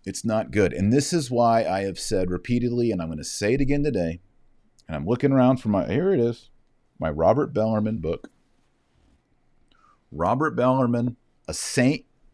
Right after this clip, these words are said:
doctor of the church, gives the process by which a pope is to be admonished, corrected, and if he doesn't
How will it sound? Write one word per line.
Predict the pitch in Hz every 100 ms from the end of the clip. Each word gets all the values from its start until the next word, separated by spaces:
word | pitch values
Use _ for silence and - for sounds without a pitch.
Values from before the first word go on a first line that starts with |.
| - - -
doctor | - 98 127 - 139
of |
the | 120
church, | - 127 127 120 - - _ _ _ _ _ - 85
gives | 156 220 247 233 180
the | 208
process | - - 208 220 - 110 65 - - - - _ _ _ - _ -
by | 101 117 113
which | 110 135 156 - - -
a | 104
pope | - - 127 151 -
is | 98 -
to | 85
be | 87 -
admonished, | 73 76 73 78 139 180 - - _ _ _
corrected, | - 104 92 120 - 156 151 -
and | 104
if | 110
he | 90 117 92 - -
doesn't | 135 170 143 190 190 - -